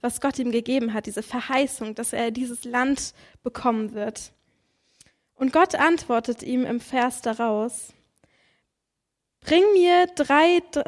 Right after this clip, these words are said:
eine dreijährige Kuh, eine dreijährige Ziege, einen dreijährigen Widder und eine Turteltaube und eine andere Taube.“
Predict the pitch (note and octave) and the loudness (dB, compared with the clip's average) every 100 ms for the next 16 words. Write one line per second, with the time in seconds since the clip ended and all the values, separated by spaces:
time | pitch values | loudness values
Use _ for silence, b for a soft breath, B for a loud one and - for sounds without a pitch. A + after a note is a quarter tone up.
0 | - _ C4 D4+ C#4+ - C#4+ F4+ F4+ D4 | -8 _ 4 6 4 4 6 6 6 4
1 | C4 B3 - F4+ G#4 G#4+ - C#4 C#4 - | 2 0 4 8 10 8 4 2 2 4
2 | C#4+ D4+ C4+ B3 G#3+ G#3+ - F#4 A4 F4 | 4 6 4 2 -2 -4 2 4 6 6
3 | F4+ - B3+ B3+ C4+ C#4 E4 D#4 C#4 C4 | 6 4 2 0 0 4 6 6 4 2
4 | A#3+ C#4+ G4+ F#4 D#4+ D#4 - C4 C4 C4 | 4 6 8 8 6 4 2 2 2 2
5 | F4+ F#4+ F4+ D#4+ - D4+ D4+ D4 C#4 - | 4 4 4 0 2 2 4 4 4 4
6 | B3+ B3+ B3 B3 G#3 - - G3+ F3+ G3+ | 2 2 2 2 0 -2 -2 -2 -2 -4